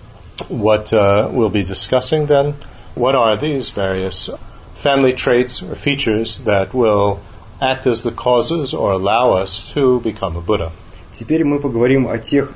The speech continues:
Speaker 2: так называемых семейных особенностях, о тех семенах, о тех причинах, которые позволят нам стать Буддой.
Speaker 1: And, uh,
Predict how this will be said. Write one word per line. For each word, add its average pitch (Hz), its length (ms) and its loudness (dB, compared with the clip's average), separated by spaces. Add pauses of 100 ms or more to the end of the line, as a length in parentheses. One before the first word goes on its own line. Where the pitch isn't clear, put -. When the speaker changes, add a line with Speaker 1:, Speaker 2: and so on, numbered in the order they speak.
(160)
Speaker 2:
так 120 160 -4
называемых 117 580 2
семейных 123 480 0
особенностях, 117 720 -2 (360)
о 110 180 2
тех 127 240 -4
семенах, 127 480 0
о 107 40 -6
тех 110 180 -6
причинах, 127 500 -4
которые 117 300 -2
позволят 113 480 0
нам 104 180 0
стать 98 300 -6
Буддой. 107 360 -2 (440)
Speaker 1:
And, 104 340 0
uh, 101 400 4